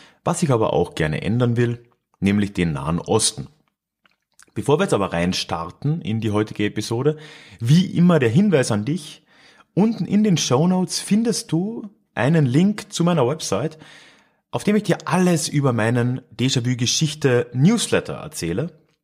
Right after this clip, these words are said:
Es hat für dich natürlich nur Vorteile, dich da anzumelden. <laughs> Das muss ich sagen, ne? Nee, aber ich freue mich da auf jeden Fall, wenn,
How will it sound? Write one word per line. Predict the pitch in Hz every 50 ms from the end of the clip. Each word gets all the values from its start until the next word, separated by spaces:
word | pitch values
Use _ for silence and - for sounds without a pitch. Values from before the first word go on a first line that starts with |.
| _ _ _ _ _ _ _ _ _ _ _ - _ _
Es | - - - 110
hat | 107 107 - -
für | - - - 101
dich | 90 98 92 - - -
natürlich | 87 - - 90 87 80 - -
nur | 90 - 247 302 294 226 170 135
Vorteile, | 113 - - 101 98 95 - 95 90 90 90 90
dich | 90 87 -
da | - 85 90
anzumelden. | 90 87 - - 98 98 98 120 127 143 143 -
<laughs> | - - 185 - - - 139 - - - - - - - 143 - - - - - - -
Das | - 143 - 135
muss | 127 120 117 120
ich | 113 -
sagen, | - 131 135 143 135
ne? | 110 - 147 - - - - - - - - - - - - -
Nee, | 120 151
aber | 165 143 120
ich | 113
freue | - 127 127 135
mich | 135 117
da | - 98 95
auf | - -
jeden | 104 107 107 98
Fall, | - 98 92 92 87
wenn, | 92 92 90 90 90 87